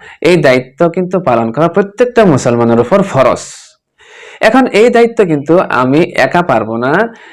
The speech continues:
দশ জনও পারবো না, একশো জনেও নয়, এক হাজার জনেও নয়। এটা একটা দলের সাথে সংযুক্ত থেকে কিন্তু আমাদেরকে এই দায়িত্ব পালন করতে হবে। যারা আল্লাহ তাআলার জমিনে আল্লাহ তাআলার দ্বীনকে কায়েম করতে চায়, তাদের সাথে থেকে কিন্তু আমাদেরকে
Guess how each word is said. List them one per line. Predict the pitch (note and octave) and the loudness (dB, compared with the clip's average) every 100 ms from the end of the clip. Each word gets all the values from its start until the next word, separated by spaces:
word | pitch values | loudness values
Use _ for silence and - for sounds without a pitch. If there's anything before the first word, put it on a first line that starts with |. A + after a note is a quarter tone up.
| - - | -20 -4
দশ | C#3+ E3+ | 0 2
জনও | F3 G#3 G3+ | 2 0 0
পারবো | D#3 A#2 A#2 | -2 -4 -2
না, | C3+ | -2
একশো | D#3 D3+ - G#3 | 0 -2 -2 0
জনেও | G#3 D3+ | 2 2
নয়, | A2+ A#2+ E3 - | 2 0 0 -2
এক | G3 G#3 | -2 0
হাজার | B3 B3 | 2 2
জনেও | F3+ B2+ A2 | 2 0 -2
নয়। | C#2 - _ _ | -8 -14 _ _
এটা | D3+ D#3 | -4 0
একটা | G3+ G#3 | 0 0
দলের | C3 B2+ D3+ | 0 2 2
সাথে | G3 - G#3+ G#3 A3+ A#3 - _ _ - | 0 -2 -4 -2 -6 -6 -14 _ _ -14
সংযুক্ত | - D3+ E3 F3+ F3+ F3 F3+ | -4 0 2 0 0 -2 0
থেকে | - F3 F#3 | -2 0 0
কিন্তু | G#3 G3 | -2 -2
আমাদেরকে | B2+ A#2+ A#2 A#2 D#3+ | -2 0 -2 0 0
এই | |
দায়িত্ব | A2+ A#2+ A#2 F#3 | 2 0 0 0
পালন | E3+ E3+ | 2 0
করতে | D#3+ D3+ - | 0 0 -2
হবে। | A2 - - - - - | -4 -6 -12 -18 -20 -4
যারা | D#3+ G#3+ | 2 2
আল্লাহ | A#3 A3+ A#3+ B3+ | 2 2 0 0
তাআলার | B3 A#3+ | 0 0
জমিনে | F3 D#3+ E3+ F3 | 0 0 2 2
আল্লাহ | D3+ D3 | 2 0
তাআলার | D3 D#3 B2 | 0 -2 0
দ্বীনকে | B2 F#3 F#3+ | 0 0 0
কায়েম | F3+ C3 E3 | -2 0 0
করতে | D3+ B2+ A2+ | -2 -6 -6
চায়, | - B2+ G3+ - - - | -4 -2 -2 -8 -20 -8
তাদের | - F#3 B3 | -2 0 -2
সাথে | - G3 G#3+ | -2 -4 -2
থেকে | A#3 - D#3+ F#3+ | -2 0 -2 0
কিন্তু | F#3 C#3 A#2+ | 0 -2 -2
আমাদেরকে | A#2+ A#2+ C3 C3+ | 0 0 -2 0